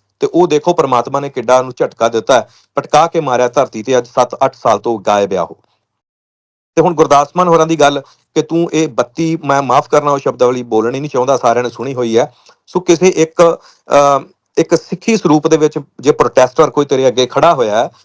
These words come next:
ਤੇ ਤੂੰ ਇਸ ਤਰੀਕੇ ਦੇ ਨਾਲ ਬਿਆਨਬਾਜ਼ੀ ਕਰ ਰਿਹਾ, ਅ, ਹਜ਼ਾਰਾਂ ਲੋਕਾਂ ਦੇ ਵਿੱਚ ਖੜ ਕੇ।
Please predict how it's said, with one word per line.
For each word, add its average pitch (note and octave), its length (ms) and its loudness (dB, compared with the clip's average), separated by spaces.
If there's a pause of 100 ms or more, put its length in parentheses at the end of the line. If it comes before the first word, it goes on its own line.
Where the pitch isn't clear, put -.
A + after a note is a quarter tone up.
(160)
ਤੇ F3+ 80 2
ਤੂੰ F3 280 -2 (180)
ਇਸ F3+ 120 2
ਤਰੀਕੇ D3+ 440 -2
ਦੇ C#3+ 100 2
ਨਾਲ A#2+ 240 0
ਬਿਆਨਬਾਜ਼ੀ A2+ 500 0
ਕਰ G#2 220 -2
ਰਿਹਾ, B2 220 0
ਅ, C3+ 720 -2
ਹਜ਼ਾਰਾਂ D3 320 2
ਲੋਕਾਂ B2+ 300 -6
ਦੇ A2 100 -4
ਵਿੱਚ G2+ 200 -10
ਖੜ A2 180 -2
ਕੇ। - 160 -8